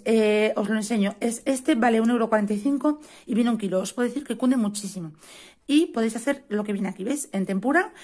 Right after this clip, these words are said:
o rebozadito. Como no hace falta huevo, simplemente es mezclar con agua. Y luego, pues ya,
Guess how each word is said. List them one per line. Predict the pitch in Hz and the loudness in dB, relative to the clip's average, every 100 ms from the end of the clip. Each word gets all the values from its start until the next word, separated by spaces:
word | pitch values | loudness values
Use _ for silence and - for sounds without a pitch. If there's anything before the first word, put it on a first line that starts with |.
| - - | -20 -2
o | 285 - | 2 2
rebozadito. | 233 226 214 208 196 175 165 180 _ _ | 0 -2 -2 -4 -6 -6 -10 -14 _ _
Como | - 196 | -4 -2
no | |
hace | 208 208 | 0 -2
falta | 214 214 | 0 2
huevo, | 220 294 311 | 2 2 0
simplemente | 247 226 220 - | 0 0 -2 -2
es | |
mezclar | 214 208 - 175 | -6 -6 -10 -10
con | - 180 | -8 -10
agua. | 170 190 - | -10 -14 -6
Y | 202 | -2
luego, | 220 247 233 | 0 0 0
pues | 220 | 2
ya, | 269 | 2